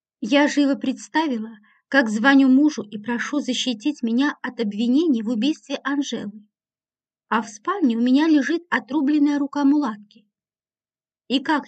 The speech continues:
я объясню сей факт Ивану Иванычу? Поэтому вариант с адвокатом отпал сразу. Мысли мои скакали, как кролики в вольере, куда запустили грозного хищника.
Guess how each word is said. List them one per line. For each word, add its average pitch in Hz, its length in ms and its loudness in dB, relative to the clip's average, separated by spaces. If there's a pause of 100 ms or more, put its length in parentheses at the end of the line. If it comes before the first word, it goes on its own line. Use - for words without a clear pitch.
я 247 100 0
объясню 254 480 -4
сей 254 240 -4
факт 330 400 -6
Ивану 294 340 2
Иванычу? 247 500 -4 (1400)
Поэтому 370 420 2
вариант 320 420 0
с - 60 -8
адвокатом 277 640 -2
отпал 254 460 -6
сразу. 214 480 -10 (1300)
Мысли 370 460 4
мои 359 260 2
скакали, 285 580 0
как 240 280 -4
кролики 247 480 -2
в 247 40 -4
вольере, 262 540 -2 (560)
куда 254 340 2
запустили 294 640 -2
грозного 226 500 -4
хищника. - 600 -10